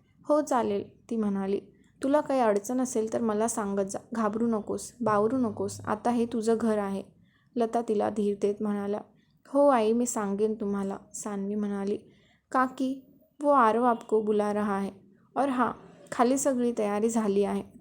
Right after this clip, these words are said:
अनन्या त्यांना हाक मारत आली. "हो, मी येते, तू सान्वीसोबत थांब, पाच एक मिनिटात दोघांनी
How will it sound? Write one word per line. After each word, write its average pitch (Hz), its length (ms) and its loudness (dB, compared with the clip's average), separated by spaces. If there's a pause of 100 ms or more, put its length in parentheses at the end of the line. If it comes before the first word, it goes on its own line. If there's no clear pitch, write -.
(240)
अनन्या 233 400 0
त्यांना 208 320 -4
हाक 202 300 -6
मारत 196 320 -4
आली. 196 240 -4 (800)
"हो, 294 180 6
मी 294 180 2
येते, 226 360 0
तू 269 60 -4
सान्वीसोबत 233 600 -2 (120)
थांब, 226 180 -8 (140)
पाच 220 240 -2
एक 240 140 -4
मिनिटात 240 300 0
दोघांनी 208 560 -2